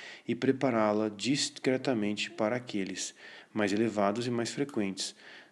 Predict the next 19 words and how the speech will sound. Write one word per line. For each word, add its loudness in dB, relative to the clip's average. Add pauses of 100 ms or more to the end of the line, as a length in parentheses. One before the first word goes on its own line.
(100)
que 0
Deus 2
lhe -2
destina 0
no 0
futuro. -6 (1800)
Se 2
não 4
for 4
despertada 2
sobre 0
este 0
ponto, -4 (480)
talvez 4
toda 2
a 0
sua 0
vida 0
decorra 0